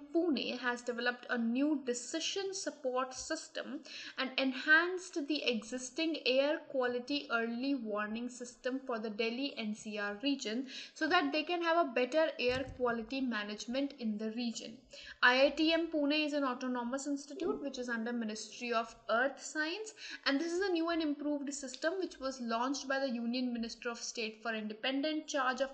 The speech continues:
Earth Science, Doctor Jitendra Singh Ji. Confederation of Indian Industry, C I I, has organized an international conference and exhibition on digital technologies with the, uh, theme Future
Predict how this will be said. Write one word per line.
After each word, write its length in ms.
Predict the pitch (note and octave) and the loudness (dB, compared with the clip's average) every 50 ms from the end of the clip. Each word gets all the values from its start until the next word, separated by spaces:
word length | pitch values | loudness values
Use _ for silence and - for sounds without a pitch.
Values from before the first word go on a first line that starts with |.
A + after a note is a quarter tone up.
| - - | -4 -2
Earth 240 | A3 A3+ A3 - - | -2 -2 -2 -4 -8
Science, 340 | - A#3 A3+ A#3 A#3 A3+ | -8 -6 -4 -4 -4 -6
Doctor 460 | - - A3 G#3 - - - B3+ C4 B3+ | -6 -8 -8 -8 -8 -8 -6 -4 -4 -4
Jitendra 640 | B3+ - A3 G#3+ - G#3+ G#3 G#3 G#3+ A3+ A3 D4 C#4+ - - | -4 -6 -8 -6 -4 -4 -2 0 0 -2 -2 -4 -6 -6 -2
Singh 240 | - G#3 - G3+ - - | -2 -2 -2 -4 -10 -12
Ji. 180 | - - - - - - - - _ _ _ _ _ _ - - - - - - - - _ _ _ _ - - - - _ _ | -12 -12 -12 -12 -14 -16 -18 -20 _ _ _ _ _ _ -8 -8 -8 -8 -10 -12 -14 -20 _ _ _ _ -20 -20 -20 -20 _ _
Confederation 720 | - D4+ F4 F4+ F4 G4 F#4+ F#4+ G4 G#4 G#4 G4+ G4+ A4 A4+ A#4+ A4 | 2 4 4 4 4 0 -2 0 2 4 4 4 2 2 0 -2 -2
of 80 | - A4 | -2 -2
Indian 240 | F#4+ F4 F4+ F#4+ F4 | 0 2 2 2 2
Industry, 560 | F4 E4 D#4 C#4+ C#4 C#4 - - - D4+ E4+ | 2 2 4 4 4 2 0 -4 -2 -2 -2
C 240 | F4 - - D4 C#4 C4 | -2 -2 -2 0 2 2
I 120 | B3 B3 | 2 4
I, 220 | A#3+ G#3+ F#3 F#3+ A#3 D#4 D#4+ | 4 4 4 4 4 2 2
has 180 | E4+ D4 C#4+ | 0 -2 0
organized 540 | C4 A#3+ A3+ A3+ A#3 B3 B3+ C4+ C#4 C#4 C#4 | 2 0 0 0 0 -2 -2 -2 -2 -2 -2
an 80 | C#4+ C#4 | -2 -2
international 720 | C4 A#3+ B3 C4 B3 B3+ B3+ C4+ C#4 C#4 - - E4+ F4 F4+ E4+ - | -2 -2 -2 -2 4 4 4 4 4 0 -4 -6 -6 -6 -6 -4 0
conference 580 | C#4+ C4 B3+ B3+ B3+ - - D4 D#4+ E4 D#4+ E4+ | 0 2 2 0 -2 -2 -2 -2 0 0 -2 -2
and 140 | D#4+ C#4+ | -2 -2
exhibition 560 | C4 A#3 A3 A#3+ A#3 G#3+ A#3+ A3+ - C#4+ C#4 C#4+ | -2 -2 -2 -4 -4 -2 -4 -4 -4 -2 0 0
on 160 | D4 C#4 A3+ | 0 2 0
digital 400 | A#3+ A3 A#3+ A3+ - C4 C4 C#4 | 0 -2 -4 -4 -2 -2 -2 -2
technologies 1040 | C4+ - B3+ B3+ - A#3 G#3+ G3 F3+ - E3+ E3 - - B3+ D4 F4+ G#4 G4+ - - - - - - - - - C4+ | -2 -4 -8 -8 -6 -6 -6 -6 -6 -8 -10 -12 -10 -4 0 2 2 2 2 -2 -8 -14 -18 -18 -16 -18 -16 -4 -2
with 180 | C4 A#3 A3 | 0 2 10
the, 240 | B3+ C#4+ C#4+ C#4 C4 - - - | 10 10 10 10 6 2 0 0
uh, 220 | G#3+ A3 G#3+ G#3+ G#3 G#3+ - | 2 4 4 4 2 0 0
theme 280 | C#4 C#4+ D#4 F4+ F4 - | 2 2 2 2 0 -2
Future 500 | - C#4+ C#4+ C#4+ D4 D4 - F#4 F4 | 0 0 2 2 2 0 2 2 2